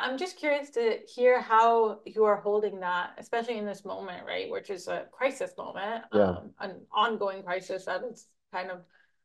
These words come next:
Speaker 1: doesn't end, even though we, we pray and we act and we hope every day that, right, there'll be a ceasefire, but, you know, the, there, there is this ongoing genocide that's happening that,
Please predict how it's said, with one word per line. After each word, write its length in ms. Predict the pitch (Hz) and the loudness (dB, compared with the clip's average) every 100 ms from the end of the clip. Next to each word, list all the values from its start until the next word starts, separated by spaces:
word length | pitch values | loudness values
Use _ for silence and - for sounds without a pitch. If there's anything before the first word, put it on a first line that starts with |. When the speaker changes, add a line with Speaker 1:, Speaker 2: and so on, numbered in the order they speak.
| _ _ _ - 175 | _ _ _ -16 -2
Speaker 1:
doesn't 300 | 208 190 190 | 0 0 -2
end, 280 | 202 208 196 | -4 -4 -4
even 240 | 185 190 | -6 -6
though 160 | 185 185 | -4 -2
we, 340 | 185 190 196 - - - _ | -2 -6 -10 -18 -20 -20 _
we 160 | 175 180 _ | -14 -14 _
pray 380 | - 202 196 185 | 0 2 4 0
and 120 | 180 | -4
we 120 | 185 | -8
act 440 | - 185 196 196 - | -4 0 0 -2 -8
and 180 | 175 175 | -8 -8
we 380 | 180 - - - | -10 -10 -12 -12
hope 540 | - 202 214 - - - | -4 -2 -2 -4 -6 -4
every 260 | 196 196 | -2 -2
day 320 | 185 196 190 180 | -2 -2 -2 -4
that, 300 | 180 175 - | -4 -6 -6
right, 220 | 185 180 | -6 -4
there'll 180 | 180 180 | -4 -4
be 120 | 180 | -6
a 60 | 175 | -8
ceasefire, 760 | - 196 - 185 180 175 175 | -8 -10 -2 -2 0 -2 -4
but, 280 | 170 170 - _ | -6 -8 -10 _
you 140 | 190 175 | -10 -8
know, 200 | 165 170 | -8 -8
the, 140 | - _ _ _ _ _ 190 | -12 _ _ _ _ _ -8
there, 260 | - - - 175 | -6 -6 -8 -4
there 220 | 185 180 | -2 0
is 320 | 190 214 175 | 4 2 2
this 180 | 185 175 | -8 -10
ongoing 600 | 190 185 185 180 175 175 | -10 -8 -6 -8 -8 -8
genocide 500 | 180 185 180 185 175 | -8 -8 -6 -6 -4
that's 160 | 175 - | -6 -6
happening 420 | 175 180 180 175 | -8 -8 -10 -8
that, 180 | 170 | -8